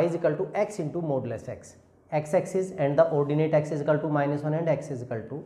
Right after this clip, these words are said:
one is given by। देखिए यहाँ पे जब हमारे पास फंक्शन की बात कर रहे हैं y is equal to x modulus x, ये हमारे पास bifurcate होके क्या होगा, x into minus x when x is less than zero and x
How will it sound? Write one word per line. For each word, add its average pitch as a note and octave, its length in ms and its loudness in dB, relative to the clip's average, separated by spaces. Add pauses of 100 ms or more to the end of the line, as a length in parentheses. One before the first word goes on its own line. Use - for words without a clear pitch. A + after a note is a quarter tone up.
(200)
one C3+ 200 2
is D#3 120 -4 (140)
given A2+ 260 -4
by। - 100 -12 (640)
देखिए E3 220 -4
यहाँ C#3+ 380 2
पे F#3 60 0 (100)
जब E3 100 2
हमारे B2 360 2
पास - 200 0
फंक्शन D3+ 340 -2
की D3 80 -6
बात C3 320 2
कर A2+ 100 -4
रहे A#2 100 -6
हैं C3+ 240 -2
y A#2 180 0 (220)
is A#2+ 140 -4
equal B2+ 260 -4
to - 80 -8 (160)
x E3 200 -4 (120)
modulus D3 560 2
x, - 180 -16 (540)
ये C#3 360 2
हमारे C#3 320 2 (120)
पास D3 240 -2
bifurcate D#3 560 -2
होके C#3+ 260 -6 (100)
क्या D#3+ 140 2
होगा, D3 300 -2 (240)
x - 180 -6 (140)
into D3+ 340 0
minus C3+ 400 2
x G#3+ 240 2 (460)
when E3 280 2
x E3 140 -6
is F#3 140 2
less G3+ 260 2
than G#3+ 120 2
zero F3 280 -2 (480)
and G#3+ 340 0 (140)
x G#3+ 180 -4